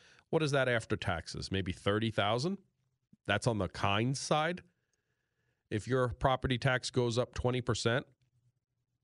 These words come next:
for this program to kick in, it's gonna be hard to keep your house. Forget about paying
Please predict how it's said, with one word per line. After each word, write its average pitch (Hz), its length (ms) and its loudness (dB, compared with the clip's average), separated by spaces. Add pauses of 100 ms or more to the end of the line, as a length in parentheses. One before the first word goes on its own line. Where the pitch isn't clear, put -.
(120)
for 123 180 2
this 110 180 0
program 120 480 0
to 113 80 -6
kick - 280 -4
in, 113 280 -2 (1800)
it's 175 120 2
gonna 233 80 2
be 143 100 2
hard 110 220 0
to 98 60 -6
keep - 440 -4
your 92 120 0
house. - 300 -6
Forget 135 300 -2
about 120 220 -2
paying 107 460 0